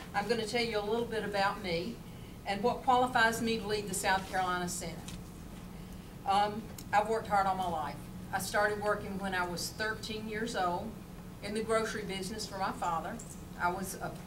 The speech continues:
bag girl. Um, and,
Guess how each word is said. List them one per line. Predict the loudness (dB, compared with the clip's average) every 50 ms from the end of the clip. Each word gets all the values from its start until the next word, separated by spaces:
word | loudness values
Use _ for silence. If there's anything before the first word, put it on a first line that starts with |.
| -12 -12 -10 -4 2 2
bag | 4 4 4 0 -2 -6 -10 -10 -10 -8
girl. | -6 -4 -4 -4 -4 -4 -6 -8 -10 -12 -12 -12 -12 -12 -12 -12 -12 -12 -8 -2
Um, | 2 4 4 4 2 0 -2 -6 -8 -10 -12 -12 -12 -14 -14 -14 -14 -14 -12 -8 -2
and, | 0 0 0 0 -2